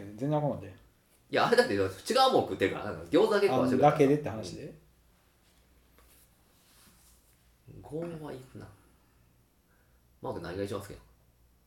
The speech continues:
Speaker 1: じゃあ好きな？
Speaker 2: うん。あれか？
Speaker 1: 何？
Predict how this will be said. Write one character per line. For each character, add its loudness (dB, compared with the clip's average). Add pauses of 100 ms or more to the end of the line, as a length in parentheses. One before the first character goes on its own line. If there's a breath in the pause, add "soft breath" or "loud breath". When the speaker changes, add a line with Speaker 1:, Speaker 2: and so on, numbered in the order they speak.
(140)
Speaker 1:
じ -10
ゃ -10
あ -10
好 -10
き -10
な？ -14 (260)
Speaker 2:
う -18
ん。 -14 (1000)
あ -10
れ -8
か？ -12 (300)
Speaker 1:
何？ -16